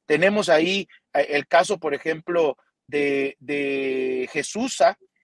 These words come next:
que está propuesta para ser embajadora en Panamá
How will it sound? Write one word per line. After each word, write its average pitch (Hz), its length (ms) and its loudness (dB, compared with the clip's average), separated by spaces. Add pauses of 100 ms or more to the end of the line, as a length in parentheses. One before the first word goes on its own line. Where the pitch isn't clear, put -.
(400)
que 135 560 -2
está 151 300 -2
propuesta 190 540 -6
para 143 220 -2
ser 165 180 -10
embajadora 165 500 -4
en 170 100 -12
Panamá 127 540 -4